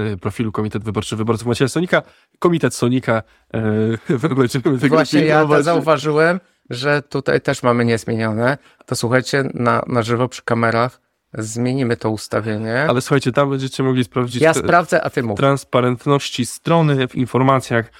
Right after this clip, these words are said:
Speaker 1: że, e, data utworzenia właśnie tego profilu to osiemnasty sierpnia dwa tysiące czternastego roku. Więc już, e, dziesięć lat.
Speaker 2: Dziesięć lat.
Speaker 1: W tym roku dziesięć lat.
Speaker 2: Przypuszczam, że część, e,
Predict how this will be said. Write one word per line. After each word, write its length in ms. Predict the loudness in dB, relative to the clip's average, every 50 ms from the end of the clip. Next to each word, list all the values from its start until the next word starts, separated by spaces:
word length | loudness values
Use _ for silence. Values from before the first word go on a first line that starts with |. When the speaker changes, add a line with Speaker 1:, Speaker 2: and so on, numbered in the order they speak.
| _ _ _ -14
Speaker 1:
że, 520 | -6 -2 0 2 2 2 2 0 -4 -6 -4
e, 200 | -2 -2 -2 0
data 260 | 0 -2 0 0 -2
utworzenia 580 | -4 -4 -4 -6 -4 -2 -2 -2 -2 -2 -2 0
właśnie 280 | -2 -2 -2 -4 -6
tego 200 | -6 -6 -8 -8
profilu 380 | -8 -10 -8 -4 -2 -2 -2 -2
to 160 | -4 -4 -4
osiemnasty 560 | -4 -2 0 0 2 2 2 0 -2 -4 -10
sierpnia 440 | -6 -2 -2 -4 -4 _ -4 -4 -2
dwa 180 | 0 0 -2 0
tysiące 540 | -2 -4 -2 -2 -4 -2 -2 -2 -2 -2 -4 _ _ _ _ _ _ -14
czternastego 800 | -8 -4 0 0 2 2 2 0 -2 -4 -6 -4 -2 0 0 0
roku. 380 | 0 -2 -4 -8 -12 -12 -12 _ _ _ _ _ _ -4
Więc 280 | 0 0 0 0 -2 -4
już, 340 | -6 -6 -6 -8 -4 -2 0
e, 320 | 0 2 0 -2 -4 -6 -8
dziesięć 460 | -6 -2 0 2 2 2 0 0 0 0
lat. 380 | -2 -2 -2 -8 _ -20 _ _ _ _ _ _ _ _ _ _ -4
Speaker 2:
Dziesięć 300 | -4 -2 -2 -2 -4 -4
lat. 180 | -4 -6 -6 -6
Speaker 1:
W 60 | -4
tym 140 | 0 2 2
roku 240 | 2 2 2 0 0
dziesięć 360 | 0 -2 -4 -4 -8 -8 -10
lat. 160 | -14 -16 -16 _ _ _ _ -16
Speaker 2:
Przypuszczam, 720 | -8 -6 -6 -4 -2 -2 -2 -2 0 2 2 2 2 0
że 340 | -2 0 2 4 4 4 2 0
część, 480 | -2 -2 -2 -2 -4 -6 -10 -4 -2
e, 320 | 0 0 2 0 -2 -4